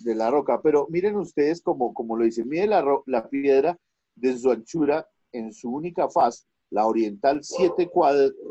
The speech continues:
cuartas, y está dibujada en lo alto bajo tres cuartas. Es decir, Jorge Isaacs hace cuartas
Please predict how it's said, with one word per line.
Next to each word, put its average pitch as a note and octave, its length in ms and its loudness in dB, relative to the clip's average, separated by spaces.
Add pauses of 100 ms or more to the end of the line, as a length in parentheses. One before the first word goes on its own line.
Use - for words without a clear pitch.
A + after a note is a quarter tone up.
cuartas, E3 480 2 (340)
y C#3+ 120 -2
está D3+ 260 0
dibujada E3+ 720 4
en A#2+ 140 -4
lo A2+ 200 2
alto A#2 400 0 (440)
bajo G#2+ 280 -2
tres A2 240 -6
cuartas. - 480 -4 (320)
Es F3 180 2
decir, G3 160 -2
Jorge D#3+ 300 0
Isaacs D3 480 2
hace D#3+ 380 0
cuartas D#3 560 2